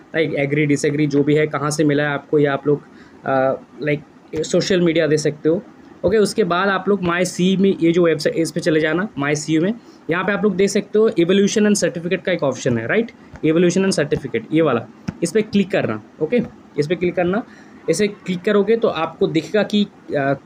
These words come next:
कौन कौन से कोर्स आपने in between the start date and end date पे किया है। तो यहाँ पे आप लोग देख सकते हो prescription drug misuse and complications, so डाउनलोड सर्टिफिकेट पे जैसे आप लोग क्लिक कर दोगे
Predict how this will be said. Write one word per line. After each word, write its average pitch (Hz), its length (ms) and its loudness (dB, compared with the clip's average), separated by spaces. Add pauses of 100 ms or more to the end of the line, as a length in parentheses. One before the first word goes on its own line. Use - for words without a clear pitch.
(120)
कौन 190 240 2
कौन 202 180 2
से 196 160 0
कोर्स 190 380 0
आपने 170 420 0
in 170 60 2
between 170 280 0
the 170 100 0
start 156 260 -4
date 160 260 2
and 151 100 0
end 147 180 4
date 147 220 -2
पे 143 60 -14
किया 139 240 -2
है। 214 200 -2 (300)
तो 165 60 2
यहाँ 175 180 0
पे 190 100 -2
आप 180 120 -4
लोग 185 140 -2
देख 175 160 -2
सकते 180 240 -4
हो 202 160 -2
prescription 175 500 -2
drug 160 180 -2
misuse 160 360 0
and 175 140 0
complications, 147 400 -4
so 208 80 -4
डाउनलोड 170 420 0
सर्टिफिकेट 170 520 -4
पे 185 120 0
जैसे 151 280 -2
आप 170 220 -2
लोग 175 180 -6
क्लिक 185 160 -4
कर 202 160 0
दोगे 196 260 2